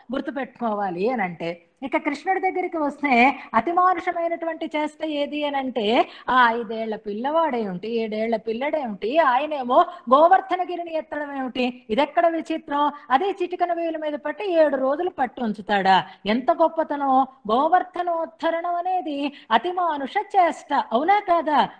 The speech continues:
అంటే కాదనే అవకాశమే లేదు, ఇది సామాన్యులైనటువంటి వారు చెయ్యలేరు. అందుకే మన శాతలూరి స్వామి వారు ఎప్పుడూ తమాషాగా చెప్తూ ఉంటారు, చమత్కారంగా ఈ సన్నివేశాన్ని చెప్పేటప్పుడు, ఒక పని ఎవరైనా ఒక గొప్ప పని చేస్తే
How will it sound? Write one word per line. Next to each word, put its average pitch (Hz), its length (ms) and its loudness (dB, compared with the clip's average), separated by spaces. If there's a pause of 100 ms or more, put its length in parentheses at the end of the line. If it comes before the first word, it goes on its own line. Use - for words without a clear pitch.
అంటే 302 200 -4
కాదనే 247 480 -4
అవకాశమే 349 720 -4
లేదు, 254 480 0 (160)
ఇది 269 160 -4
సామాన్యులైనటువంటి 240 1080 -6
వారు 202 240 -2
చెయ్యలేరు. 208 960 2 (220)
అందుకే 277 560 2 (200)
మన 254 160 4
శాతలూరి 254 480 -4
స్వామి 277 280 -8
వారు 269 160 -2
ఎప్పుడూ 277 260 -6
తమాషాగా 254 540 -2
చెప్తూ 254 360 -6
ఉంటారు, 247 400 0
చమత్కారంగా 240 540 -2
ఈ 214 120 0
సన్నివేశాన్ని 233 760 -2
చెప్పేటప్పుడు, 233 320 -2 (1120)
ఒక 277 160 -2
పని 349 580 -2
ఎవరైనా 302 380 -2
ఒక 269 180 -2
గొప్ప 269 180 0
పని 302 340 -4
చేస్తే 254 500 0